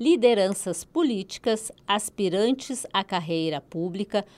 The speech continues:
consultores e assessores, fornecedores de produtos e serviços ao setor público, profissionais que atuam no terceiro setor, bem como servidores públicos federais, estaduais e municipais,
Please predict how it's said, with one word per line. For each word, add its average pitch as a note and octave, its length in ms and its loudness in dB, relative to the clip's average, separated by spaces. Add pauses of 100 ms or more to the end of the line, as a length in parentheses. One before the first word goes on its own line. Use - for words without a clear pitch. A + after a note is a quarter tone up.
(200)
consultores G#3+ 1040 0
e F3+ 160 -2
assessores, E3 960 -4
fornecedores A3 1080 0
de F3+ 100 -6
produtos F3 640 -6
e F#3 60 -8
serviços F3+ 800 -6
ao F#3+ 200 0
setor E3 420 -4
público, F3+ 600 -6 (220)
profissionais G#3+ 840 0
que G#3 200 0
atuam G#3+ 480 0
no F#3+ 100 -4
terceiro G#3+ 580 0
setor, G3+ 640 -2 (380)
bem A#3+ 260 2
como B3 380 2
servidores A3 800 0
públicos E3+ 600 -4
federais, D3+ 800 -2
estaduais F3+ 880 -4
e A#3 140 0
municipais, G3+ 960 0